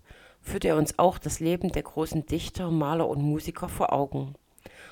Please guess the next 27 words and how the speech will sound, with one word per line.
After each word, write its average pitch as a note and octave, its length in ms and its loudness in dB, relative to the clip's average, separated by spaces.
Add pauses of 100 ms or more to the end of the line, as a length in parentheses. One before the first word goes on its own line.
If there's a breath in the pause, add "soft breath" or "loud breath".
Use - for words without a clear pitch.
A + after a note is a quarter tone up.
(120)
Auf - 160 -4
ihre E3 240 -2
engen G3 240 4
Verbindungen F#3 760 2
und D#3+ 200 -2
Entwicklungen F3 680 0
kommt E3+ 340 0
er E3 360 -2 (380 loud breath)
in E3+ 140 8
meist E3 300 2
wenigen F3 340 2
Sätzen E3+ 440 2
beziehungsweise D#3 640 -2
Episoden D#3 600 -2
immer D3+ 260 2
wieder C#3 220 -6
zurück, - 540 -10 (340 loud breath)
wodurch G3 360 -2
sie - 120 0
einem E3 220 8
beim D3 200 2
Lesen D#3+ 300 2
regelrecht E3 640 -4
nah C#3+ 180 2
und E3 220 0
anschaulich D3+ 480 -2
erscheinen. C3+ 580 -4